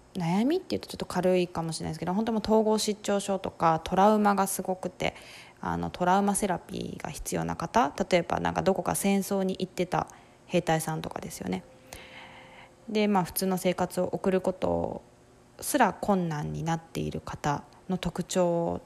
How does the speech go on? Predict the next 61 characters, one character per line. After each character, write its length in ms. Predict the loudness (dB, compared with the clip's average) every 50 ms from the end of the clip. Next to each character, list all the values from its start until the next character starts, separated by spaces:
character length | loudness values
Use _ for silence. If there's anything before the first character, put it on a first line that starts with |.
| -4
と 80 | -2 -2
し 140 | -2 -2 -2
て、 380 | 2 4 6 6 6 4 2 -4 -10 -18 -20 -20 -20 -20 -20 -10 -6
あ 140 | -4 -4 -2
の、 420 | -2 -4 -4 -6 -6 -8 -10 -14 -16 -20 -20 -20 -20 -20 -20 -20 -20 -20 -20 -20 -20 -20 -14 -10
体 1080 | -6 0 2 4 4 4 4 4 4 4 4 2 2 2 2 2 0 0 0 0 0 0
に 140 | 0 -2 -2
感 260 | -2 -2 0 0 0
覚 240 | 0 0 0 0 2
が 120 | 2 4
な 140 | 4 4 4
い 80 | 2 0
人 200 | -2 -4 -4 -2
が 180 | -2 -2 -2 -2
多 160 | 0 2 4 4
い 40 |
ん 40 | 4
で 100 | 2 -2
す 160 | -6 -8 -12 -8
っ 40 | _
て。 200 | -2 -2 -2 -4 -8 -14 -20 -20 -20 -20 -20 -20 -20 -20 -20 -20 -20 -20 -20 -4
で、 120 | 0 0 0
こ 140 | 2 2 2
の 80 | 2
本 220 | 2 2 2 2 2
で 80 | 2 0
書 80 | 0
か 120 | -2 0 0
れ 100 | 0 -2
て 100 | -2 -4
る 100 | -4 -4
の 140 | -4 -2
が、 260 | 2 4 4 4 4 2 -4 -14 -18 -20 -20 -14 -6
あ 160 | -4 -2 -2
の、 340 | 0 -2 -2 -4 -4 -6 -8 -10 -14 -18 -20 -20 -20 -20 -20 -20 -14 -4
ネ 160 | 2 4 4 8
グ 80 | 10 10
レ 100 | 10 8
ク 80 | 8
ト 140 | 4 2 0
っ 40 | 0
て 60 | 0 -2
言 100 | -4 -4
っ 40 | -4
て、 260 | -4 0 2 4 6
両 200 | 8 8 8 6
親 320 | 4 2 -2 -2 -4 -4
か 160 | -2 0 2
ら 260 | 4 6 6 4 4 0 -6 -16 -20 -20 -20 -20 -20 -20 -20
こ 520 | -10 -4 -2 0 0 0 -2 -2 -4 -6 -10 -14 -20 -20 -20 -20 -20 -14 _
う、 20 | -6
な 80 | -4
ん 60 | -4 -4
て 120 | -4 -6
い 20 |
う 20 | -4
ん 20 |
で 80 | -4 -6
す 80 | -4 -2
か 100 | 0 2
ね、 340 | 2 2 2 0 -2 -6